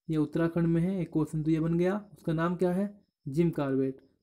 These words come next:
दो क्वेश्चन आपके ये बन जाते हैं। आगे चलेंगे, क्वेश्चन इस तरह से पूछ सकता है आपसे कि विश्व का सर्वप्रथम राष्ट्रीय उद्यान, तो इसका नाम है येलोस्टोन राष्ट्रीय उद्यान, जो कि यूएसए में है। दो क्वेश्चन इसमें बन जाएंगे।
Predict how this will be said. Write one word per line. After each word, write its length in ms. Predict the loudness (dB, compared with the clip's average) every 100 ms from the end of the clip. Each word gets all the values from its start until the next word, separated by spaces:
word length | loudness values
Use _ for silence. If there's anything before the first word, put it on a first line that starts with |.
| -4
दो 100 | -2
क्वेश्चन 280 | 0 -2 -4
आपके 220 | -2 2
ये 140 | 2
बन 160 | 0 -2
जाते 240 | -4 -4
हैं। 300 | -8 -8 -12 _ _ _ _ _ _ _ _ _ -4
आगे 200 | 0 2
चलेंगे, 380 | 4 4 2
क्वेश्चन 360 | 2 0 2 0
इस 120 | 2
तरह 140 | 0 0
से 120 | -2
पूछ 220 | -4 -4
सकता 260 | -4 -2 -2
है 80 |
आपसे 260 | -2 2 0
कि 300 | 2 -2 -2 -10 _ _ 4
विश्व 320 | 4 6 0
का 240 | 2 0
सर्वप्रथम 580 | 0 -2 0 -2 -2 -2
राष्ट्रीय 320 | -2 0 0
उद्यान, 320 | 0 -2 -4 -6 -12 _ _ -6
तो 80 | -6
इसका 180 | -2
नाम 220 | 0 0 0
है 220 | -2 -6 -4
येलोस्टोन 560 | 0 0 0 -2 0 -2
राष्ट्रीय 300 | -2 -2 -2
उद्यान, 400 | -2 -2 -2 -4
जो 140 | -4
कि 320 | -2 -4 -4 _ _ -2
यूएसए 340 | -2 -2 -4
में 140 | -2 -4
है। 260 | -6 -10 -2
दो 140 | -2
क्वेश्चन 340 | 0 -4 -2 -2
इसमें 200 | -2 -2
बन 140 | -2
जाएंगे। 340 | -4 -6 -10